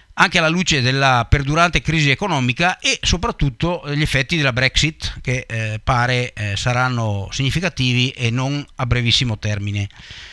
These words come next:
Poi, siccome Solidarietà Veneto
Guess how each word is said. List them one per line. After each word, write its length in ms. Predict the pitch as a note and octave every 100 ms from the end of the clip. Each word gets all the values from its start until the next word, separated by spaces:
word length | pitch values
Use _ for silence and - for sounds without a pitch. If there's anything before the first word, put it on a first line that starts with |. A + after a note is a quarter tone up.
| - - - - - -
Poi, 380 | - E3 B2 A2
siccome 480 | - F3 F#3+ F3+ -
Solidarietà 500 | - D3 D3+ D3+ E3+
Veneto 480 | F3 E3+ C#3+ C3+